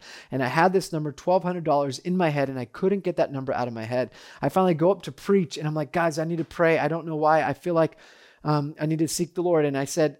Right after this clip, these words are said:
I had this word about twelve hundred dollars. And while I was waiting on the Lord, I heard God say, "There's a single mom here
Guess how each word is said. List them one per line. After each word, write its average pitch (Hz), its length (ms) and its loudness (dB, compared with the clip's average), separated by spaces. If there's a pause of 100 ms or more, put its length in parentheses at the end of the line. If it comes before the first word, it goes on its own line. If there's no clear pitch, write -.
I 143 80 2
had 160 180 2
this 165 220 -4
word 170 180 -2
about 151 240 0
twelve 151 240 -2
hundred 143 220 -8
dollars. 156 320 0
And 139 200 -8
while 151 240 6
I 185 100 6
was 160 140 0
waiting 170 300 -2
on 160 60 -6
the 160 80 -8
Lord, 165 180 -2
I 131 80 0
heard 160 420 -8
God 147 280 0
say, 147 160 0
"There's 135 240 -6
a 131 80 -12
single 170 360 -6
mom 147 300 -6
here 135 300 -6